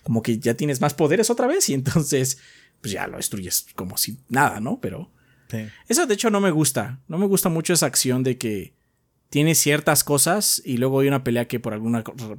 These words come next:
Speaker 1: mierda random te quita poderes o cosas que tú tenías y ahora vénselo así.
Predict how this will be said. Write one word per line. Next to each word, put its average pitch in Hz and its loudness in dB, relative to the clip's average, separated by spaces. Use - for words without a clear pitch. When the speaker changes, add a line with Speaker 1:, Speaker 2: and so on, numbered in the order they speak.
Speaker 1:
mierda 120 2
random 120 2
te - -4
quita 104 -4
poderes 107 -4
o 104 -8
cosas 113 -4
que 117 -6
tú 120 -6
tenías 120 0
y 76 -10
ahora 139 2
vénselo 147 2
así. 135 -2